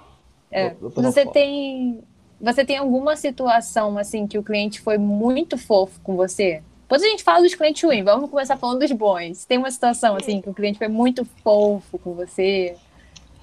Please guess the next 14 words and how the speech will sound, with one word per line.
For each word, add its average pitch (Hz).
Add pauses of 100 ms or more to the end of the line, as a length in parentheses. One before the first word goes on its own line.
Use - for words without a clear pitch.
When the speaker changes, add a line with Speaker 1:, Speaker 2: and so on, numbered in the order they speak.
(260)
Speaker 2:
Cara, 139
teve, 139
teve 277
um, 131 (340)
teve 123
um 139
cliente 131
que -
foi 139
muito, 123
foi 143
até 143
engraçado, 156
né? 123